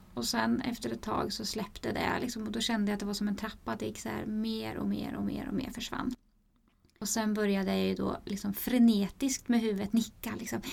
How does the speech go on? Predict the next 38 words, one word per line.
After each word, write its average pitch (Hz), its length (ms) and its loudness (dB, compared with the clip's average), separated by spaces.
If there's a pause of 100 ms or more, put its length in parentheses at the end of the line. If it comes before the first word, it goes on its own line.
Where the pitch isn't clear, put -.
nicka, 226 280 4
nicka, 220 260 4
nicka, 202 280 6
nicka, 202 240 6
nicka. 196 360 0 (320)
Och - 240 -2
jag 233 160 8
minns 269 360 10
att 233 100 0
jag 208 140 0
tänkte 208 320 2
så - 60 -2
här, 208 240 -4
"Gud, 262 220 4
det 202 80 0
här 196 180 2
är 214 80 -4
så - 500 2
konstigt." - 760 -2
För 262 120 0
då 254 160 2
kopplades 240 440 -2
liksom 220 240 -2
hjärnan 214 380 0
på 311 220 4
lite 226 320 2
fast 214 260 -2
jag 220 100 0
blundade 208 540 2
och 202 80 2
var 208 300 4 (800)
lite 190 260 0
halvt 180 380 0
borta. - 540 0 (220)
Eh, 202 520 -2 (100)
och 208 180 -4
så, 220 380 0 (640)
eh, 214 520 -6